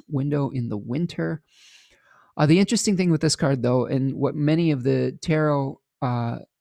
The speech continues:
interpreters and Austin himself and, um, various people talk about, that this, this kind of impulse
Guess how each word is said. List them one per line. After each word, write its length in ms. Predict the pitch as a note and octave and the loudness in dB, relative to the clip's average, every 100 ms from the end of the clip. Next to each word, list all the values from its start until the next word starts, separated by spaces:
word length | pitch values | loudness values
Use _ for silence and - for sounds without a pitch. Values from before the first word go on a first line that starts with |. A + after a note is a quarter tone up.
| _ | _
interpreters 760 | D3 - G3 G#3 G#3 E3+ D#3 C#3 | -6 -2 -2 0 0 2 2 0
and 100 | B2 | 0
Austin 320 | B2 C3 - | -2 -4 -4
himself 640 | A#2+ A#2 D#3 D3 D3 C3+ - | -4 -2 0 0 0 -2 -6
and, 220 | A#2 A2+ - _ _ _ _ - | -8 -8 -14 _ _ _ _ -10
um, 460 | A#2 A2 A2+ - - | -6 -6 -8 -10 -12
various 460 | B2 C#3+ D3 D3+ C3+ | -2 2 2 2 0
people 360 | - C#3+ C3+ | -2 -4 -2
talk 280 | B2 B2+ B2+ | -4 -4 -4
about, 360 | B2 B2 B2 - | -4 -2 -4 -4
that 220 | B2 B2+ | -8 -6
this, 360 | D#3 F3+ - - _ _ _ _ _ _ _ - _ - | -4 -2 -2 -6 _ _ _ _ _ _ _ -20 _ -2
this 300 | G3 - - | -2 0 -4
kind 380 | - - F#3+ E3+ | -8 -2 2 2
of 100 | - | 2
impulse 840 | F#3+ G3 D#3+ C3+ - - - - | 0 0 2 0 0 -2 -4 -4